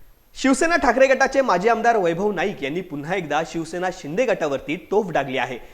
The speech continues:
शिंदे गटाचे सध्या सुरू असलेले ऑपरेशन टायगरचे नाव बदलून ऑपरेशन गद्दारी असे ठेवले पाहिजे, असा घणाघात वैभव नाईक यांनी केला आहे.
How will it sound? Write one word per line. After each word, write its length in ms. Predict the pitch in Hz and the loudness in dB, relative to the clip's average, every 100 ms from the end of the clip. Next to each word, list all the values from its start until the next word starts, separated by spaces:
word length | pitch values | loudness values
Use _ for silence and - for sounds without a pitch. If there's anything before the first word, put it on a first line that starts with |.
| - - | -18 -8
शिंदे 240 | 151 156 | -2 0
गटाचे 380 | 156 156 156 170 | 0 -2 -4 -6
सध्या 280 | 156 139 160 | -8 -4 -6
सुरू 260 | 160 143 | -4 0
असलेले 360 | - 185 190 180 | 2 2 -2 -2
ऑपरेशन 520 | 185 139 165 160 170 | -2 -2 -4 -6 -8
टायगरचे 520 | 160 143 185 170 - | -4 -2 0 -2 -2
नाव 220 | 160 139 143 | -6 -4 -2
बदलून 380 | 160 220 214 120 - - | 0 0 -2 -4 -10 2
ऑपरेशन 480 | 165 226 302 320 302 | 2 4 2 2 0
गद्दारी 520 | 170 160 165 254 196 | 0 0 4 2 2
असे 220 | 147 208 | -2 -2
ठेवले 340 | 208 - 196 233 | -2 0 2 4
पाहिजे, 320 | 170 139 131 - - | 2 0 -4 -8 -8
असा 200 | 143 160 | -4 -2
घणाघात 420 | 127 156 208 190 196 | -2 0 2 2 0
वैभव 320 | 147 143 160 | -4 -2 -2
नाईक 280 | 135 170 175 - - 151 | 0 -2 -4 -12 -8 0
यांनी 240 | 185 220 | 2 2
केला 260 | - 143 135 | -2 0 2
आहे. 200 | 127 | 0